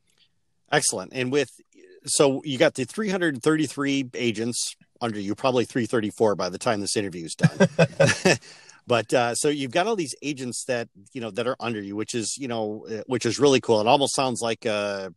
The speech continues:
Speaker 1: you know, almost like a virtual team, so to speak.
Speaker 2: Mm-hmm.
Speaker 1: Uh, what, what impact has, uh, podcasting had on your business?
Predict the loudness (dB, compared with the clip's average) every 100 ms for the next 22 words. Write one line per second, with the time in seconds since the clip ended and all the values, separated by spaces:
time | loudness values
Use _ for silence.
0 | _ -14 -12 -8 -4 -2 -2 -2 0 0
1 | -2 -8 -4 -4 -2 -4 -6 -4 -4 -6
2 | -14 -16 -20 -20 _ _ 0 2 2 0
3 | -8 -10 2 4 4 0 _ _ _ -8
4 | 2 4 4 2 2 2 0 -4 -6 -8
5 | -2 0 0 0 -4 -6 _ -20 -18 -6
6 | -4 -2 -4 -4 -6 -10 -8 -6 -8 -4
7 | -2 -2 -4 -12 -16 -14 -14 -14